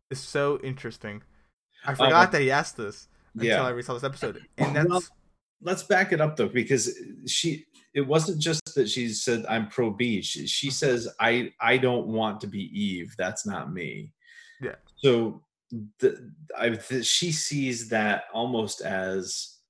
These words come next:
Speaker 2: I don't, I don't wanna say a death sentence, but that's the first thing that comes to mind. Like, th-,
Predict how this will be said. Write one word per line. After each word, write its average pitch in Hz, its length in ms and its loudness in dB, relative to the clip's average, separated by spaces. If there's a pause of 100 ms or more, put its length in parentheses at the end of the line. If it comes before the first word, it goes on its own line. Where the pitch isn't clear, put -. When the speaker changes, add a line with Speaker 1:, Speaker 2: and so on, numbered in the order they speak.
(1160)
Speaker 2:
I - 100 -6
don't, 113 220 0
I 110 140 -2
don't 110 160 -2
wanna 113 200 0
say 104 160 -2
a 90 40 -4
death 151 280 2
sentence, 95 320 -6
but 98 160 -6
that's 104 180 -4
the 87 60 -18
first - 240 -8
thing 104 120 -4
that 78 120 -8
comes 101 160 -8
to 98 80 -12
mind. 101 380 -2
Like, 95 240 -6
th-, - 140 -6